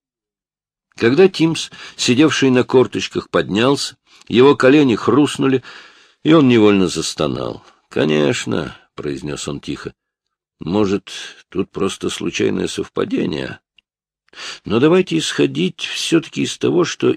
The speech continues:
эти убийства как-то между собой связаны. Для начала, по крайней мере, примем этот вариант».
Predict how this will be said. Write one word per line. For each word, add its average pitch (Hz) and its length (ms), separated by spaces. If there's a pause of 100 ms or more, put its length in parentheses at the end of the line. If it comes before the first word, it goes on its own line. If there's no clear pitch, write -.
эти 147 260
убийства 127 680 (120)
как-то 170 480
между 131 420
собой 107 440
связаны. 87 800 (920)
Для 92 220
начала, 95 580
по - 220
крайней 143 420
мере, 127 360
примем 127 640
этот 110 580
вариант». 71 720